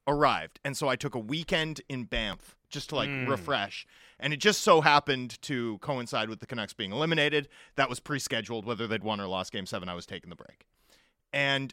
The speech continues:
Speaker 1: I remember driving back, and I'm working the phones. And, and the day the Canucks were eliminated, I'd written a column, and I said, you know,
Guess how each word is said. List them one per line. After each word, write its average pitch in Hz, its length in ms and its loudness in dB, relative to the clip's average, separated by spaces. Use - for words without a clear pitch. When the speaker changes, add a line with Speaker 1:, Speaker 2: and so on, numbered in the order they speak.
Speaker 1:
I 143 40 2
remember 156 320 4
driving 160 400 2
back, 127 320 6
and 131 100 0
I'm 110 140 -2
working 120 260 -4
the 107 80 -6
phones. 90 420 -12
And, 127 280 -6
and 135 160 -4
the 127 40 -2
day 147 280 2
the 190 100 -4
Canucks 170 320 -2
were 151 80 2
eliminated, 120 500 0
I'd 104 140 2
written 131 240 -2
a 123 40 -6
column, 110 420 -4
and 101 80 -6
I 98 80 -4
said, 95 420 -6
you 123 80 -2
know, 87 200 -4